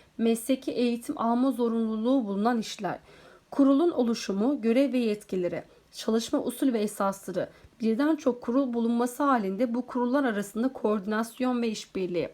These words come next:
İş yerlerinde işin durdurulması hangi işlerde risk değerlendirilmesi yapılmamış olması durumunda işin durdurulacağı, durdurma sebeplerini gidermek için mühürlerin geçici olarak kaldırılması,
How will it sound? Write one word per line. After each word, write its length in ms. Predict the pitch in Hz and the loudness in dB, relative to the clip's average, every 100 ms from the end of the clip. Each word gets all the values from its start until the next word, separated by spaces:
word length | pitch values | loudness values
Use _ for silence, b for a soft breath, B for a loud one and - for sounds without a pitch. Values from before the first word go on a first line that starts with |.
| b b b b b b - | b b b b b b -2
İş 240 | 311 - | 0 4
yerlerinde 720 | 285 233 208 202 190 196 285 - b b | 4 6 4 2 2 2 2 -4 b b
işin 320 | 226 302 262 | 0 2 4
durdurulması 640 | 262 226 240 233 226 - 302 | 2 2 2 2 0 0 0
hangi 320 | 302 294 262 | 2 2 2
işlerde 720 | 226 208 202 196 180 214 302 b b b b b - | 0 0 2 2 0 0 0 b b b b b 0
risk 220 | 285 - | 0 4
değerlendirilmesi 880 | 285 269 262 262 247 262 262 262 254 | 4 6 6 4 4 4 4 2 0
yapılmamış 580 | 262 285 277 240 208 - | 0 2 4 4 0 0
olması 500 | 214 208 226 254 233 | 0 2 -2 -2 -2
durumunda 560 | 214 190 180 196 269 - - | 0 0 0 0 -2 -8 -4
işin 360 | 226 - 269 | -4 2 0
durdurulacağı, 840 | 240 202 226 220 208 175 185 269 302 B B - | 0 -2 0 2 0 0 -2 -2 -6 B B -2
durdurma 440 | 233 208 233 247 | 0 2 2 2
sebeplerini 600 | 269 262 226 233 233 240 | 0 0 0 0 0 0
gidermek 540 | 226 202 220 220 269 285 | 0 0 2 2 0 -2
için 340 | - 196 175 B B | -8 -6 -6 B B
mühürlerin 640 | 220 214 226 214 226 277 262 | 0 2 2 4 2 4 2
geçici 360 | 233 254 254 | 2 0 2
olarak 400 | 277 208 208 202 | 2 2 0 -2
kaldırılması, 920 | - 196 180 190 185 180 175 - 330 | 2 2 2 -2 0 0 -2 -4 -6